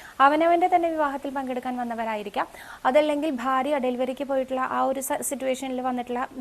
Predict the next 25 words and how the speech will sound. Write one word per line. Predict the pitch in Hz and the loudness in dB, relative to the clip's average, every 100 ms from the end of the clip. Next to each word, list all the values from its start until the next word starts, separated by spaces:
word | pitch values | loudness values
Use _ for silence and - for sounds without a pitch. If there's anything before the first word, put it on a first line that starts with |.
| 233 | -6
പട്ടാളക്കാരായിരിക്കാം. | 247 226 220 226 226 220 214 269 - - - 285 | -6 -6 -6 -6 -6 -6 -6 -10 -12 -20 -10 2
ഇവരെല്ലാമാണ് | 285 311 311 349 359 311 294 269 226 262 | 6 8 6 4 4 2 0 -2 -2 -2
അടിയന്തരമായിട്ട് | 285 320 311 302 294 | 2 2 2 0 -2
തിരിച്ച് | 294 277 285 | -4 -4 -6
പട്ടാള | 277 254 247 269 | -6 -4 -2 -2
ക്യാ-, | 285 269 | -4 -6
ക്യാമ്പുകളിലേക്ക് | 247 262 247 247 254 247 247 285 | -4 -4 -4 -2 -2 -2 -4 -4
എത്തണം | 247 - 233 247 254 | -6 -6 -6 -6 -6
എന്നുള്ള | 233 233 240 | -8 -6 -6
അറിയിപ്പ് | 233 226 285 320 | -6 -8 -4 -2
രാജ്യത്തിൻ്റെ | 254 220 233 226 | -2 -4 -8 -10
ഭാഗത്ത് | 214 220 214 214 220 | -8 -8 -8 -10 -10
നിന്നുണ്ടായിരിക്കുന്നത്. | 220 214 214 214 208 214 220 339 - - - - - 254 | -8 -8 -6 -6 -8 -8 -2 -2 -2 -14 -18 -18 -4 0
അപ്പോൾ | 247 359 - _ _ _ _ _ _ - | 2 0 -2 _ _ _ _ _ _ -10
ഇവരെല്ലാം | 226 247 240 254 269 - | -4 -2 0 0 0 -2
പ്രതീക്ഷയോടെ | 220 214 233 - 254 247 254 | -8 -8 -8 -4 -2 -2 -4
തിരിച്ചു | 277 254 220 254 | -4 -6 -8 -8
പോകുന്ന | 254 240 233 233 262 | -6 -6 -6 -6 -6
ഇവരെല്ലാം | 262 233 233 226 240 226 - | -6 -6 -6 -4 -6 -6 -4
ഒരു | 240 294 285 | -2 -2 0
പോറൽ | 262 262 285 | 0 2 0
പോലും | 285 302 302 302 294 | 0 2 2 2 0
ഏൽക്കാതെ | 277 262 269 262 277 | 0 0 0 0 -2
സ്വന്തം | 285 254 254 254 | -4 -4 -4 -4
ഗൃഹങ്ങളിലേക്ക് | 254 247 247 247 240 302 | -4 -4 -2 -2 -4 -6